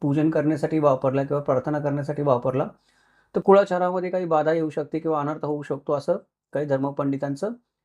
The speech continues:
म्हणणं आहे. हे झालं कुळ मंत्राबद्दल असणारी धार्मिक आणि पौराणिक माहिती.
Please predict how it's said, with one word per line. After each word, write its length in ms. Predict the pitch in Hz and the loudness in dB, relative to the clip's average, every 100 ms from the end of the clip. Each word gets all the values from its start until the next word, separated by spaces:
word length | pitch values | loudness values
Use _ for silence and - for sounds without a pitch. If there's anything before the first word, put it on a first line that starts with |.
| _ - | _ -6
म्हणणं 260 | 131 135 - | -2 0 -2
आहे. 220 | - _ _ _ _ _ _ _ _ _ - | -10 _ _ _ _ _ _ _ _ _ 0
हे 80 | 175 | 4
झालं 220 | 190 196 196 | 4 2 0
कुळ 200 | 175 185 | 4 4
मंत्राबद्दल 640 | 185 170 170 175 170 170 | 4 -2 0 2 2 2
असणारी 340 | 160 151 170 170 | -2 -4 -4 -4
धार्मिक 400 | 143 139 156 160 | -4 -4 -4 -2
आणि 120 | 160 | -4
पौराणिक 400 | 160 139 139 143 | 0 2 2 -2
माहिती. 340 | 135 120 120 | -4 -4 -6